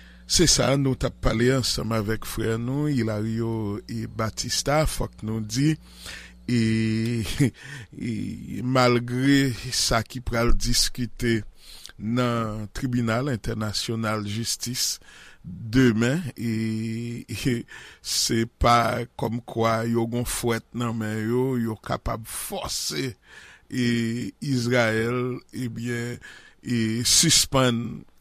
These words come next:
massacre là. Mais faut que nous dit depuis mille neuf cent quarante-huit que,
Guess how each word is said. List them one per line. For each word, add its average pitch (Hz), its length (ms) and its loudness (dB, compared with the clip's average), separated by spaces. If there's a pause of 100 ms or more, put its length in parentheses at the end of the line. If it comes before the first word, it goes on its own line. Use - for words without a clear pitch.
(120)
massacre 123 580 0
là. 139 220 0 (440)
Mais 135 160 4
faut 156 220 2
que - 160 -12
nous 151 180 0
dit 151 320 -2
depuis 127 360 -2
mille 135 240 -2
neuf 120 200 -2
cent 113 220 -4
quarante-huit 113 1000 -4
que, 113 360 2